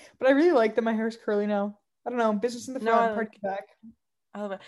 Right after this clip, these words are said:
Speaker 2: My hair has actually naturally gone quite curly, and I think it's because I'm using less heat on it. I say that as I've, like, used heat on my hair today, but, like,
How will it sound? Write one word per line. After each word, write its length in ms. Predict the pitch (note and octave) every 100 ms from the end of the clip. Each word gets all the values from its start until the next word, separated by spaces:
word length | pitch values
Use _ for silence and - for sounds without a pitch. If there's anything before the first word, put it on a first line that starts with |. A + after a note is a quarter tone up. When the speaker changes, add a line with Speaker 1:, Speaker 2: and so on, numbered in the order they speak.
| - -
Speaker 2:
My 140 | B3
hair 160 | F4 G#4+
has 120 | C#4+
actually 240 | A3+ -
naturally 320 | G#3+ G3+ - G3+
gone 200 | G3 F#3+
quite 200 | F#3+ -
curly, 220 | G3 F3+
and 80 | G3
I 40 |
think 200 | G3+ A#3
it's 80 | B3+
because 180 | D#4 D#4
I'm 120 | C4+
using 280 | G#3+ G#3+ G#3+
less 160 | G3
heat 300 | - - F3
on 160 | G#3 A#3
it. 100 | G3+ -
I 100 | F#3
say 200 | F#3 F#3
that 120 | E3+ D#3
as 160 | E3+
I've, 100 | F3
like, 200 | E3 F3
used 160 | E3+ -
heat 120 | F3
on 80 | B2+
my 100 | F3
hair 120 | F3
today, 300 | F3 F3 E3+
but, 180 | F#3 G3+
like, 220 | G3+ F#3+